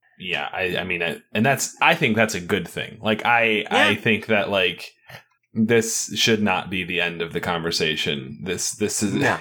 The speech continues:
Speaker 1: you should not go back to the song over and over again. Like, "Oh yeah, this is what I feel." But, uh,
Speaker 2: Yeah, you
Speaker 1: I,
Speaker 2: shouldn't
Speaker 1: in
Speaker 2: be
Speaker 1: my
Speaker 2: looking,
Speaker 1: opinion.
Speaker 2: you shouldn't be looking at the Joker and saying, "This is me."
Speaker 1: Yeah. <laughs>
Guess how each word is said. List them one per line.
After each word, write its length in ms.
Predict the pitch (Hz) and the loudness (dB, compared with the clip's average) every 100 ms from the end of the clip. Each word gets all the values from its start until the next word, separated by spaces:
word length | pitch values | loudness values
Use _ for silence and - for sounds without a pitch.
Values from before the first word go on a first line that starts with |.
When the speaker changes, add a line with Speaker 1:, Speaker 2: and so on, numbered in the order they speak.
| - | -4
Speaker 1:
you 180 | 110 123 | 0 2
should 220 | 123 160 135 | 4 2 4
not 240 | 139 117 | 2 4
go 140 | 123 | 2
back 260 | 110 110 110 | 4 4 2
to 80 | 107 | 0
the 120 | 98 | -2
song 340 | - 101 92 87 | 0 0 0 2
over 260 | 92 87 | 0 2
and 100 | 90 | 0
over 320 | 90 85 85 | 0 0 0
again. 440 | 82 80 78 78 78 | 0 0 -2 -4 -8
Like, 260 | 76 76 85 | -6 -2 0
"Oh 100 | 85 | 0
yeah, 160 | 82 | 0
this 180 | 76 - | -2 -4
is 100 | 78 | -4
what 140 | 82 | -4
I 80 | 73 | -4
feel." 480 | - 82 71 71 - - - - - | -2 -2 0 -2 -4 -12 -18 -20 -12
But, 480 | 87 - 85 78 76 - _ _ - | -10 -2 2 2 0 -4 _ _ -8
uh, 100 | 165 | -2
Speaker 2:
Yeah, 160 | 160 131 | 2 2
you 140 | 120 | 0
Speaker 1:
I, 20 | - | -2
Speaker 2:
shouldn't 240 | - 170 | 2 4
Speaker 1:
in 40 | 175 | 4
Speaker 2:
be 20 | |
Speaker 1:
my 160 | 175 156 | 6 6
Speaker 2:
looking, 220 | 165 143 | 6 4
Speaker 1:
opinion. 220 | 180 151 | 2 0
Speaker 2:
you 80 | 156 | -2
shouldn't 420 | - - 180 202 | 0 0 2 2
be 120 | 214 | 0
looking 460 | 202 165 151 160 151 | 0 2 2 0 0
at 160 | 151 156 | 0 -2
the 60 | |
Joker 480 | 147 131 117 117 131 | -4 2 2 2 0
and 120 | 143 131 | 0 0
saying, 420 | 127 107 113 123 | 0 2 2 0
"This 220 | 101 - | -2 -2
is 160 | 117 131 | -6 -2
me." 420 | 175 180 120 76 | 2 2 2 2
Speaker 1:
Yeah. 680 | 143 160 147 107 92 143 160 | 2 4 4 2 0 0 2
<laughs> 840 | 208 202 175 190 - - 185 185 | 2 0 0 0 0 -2 0 -2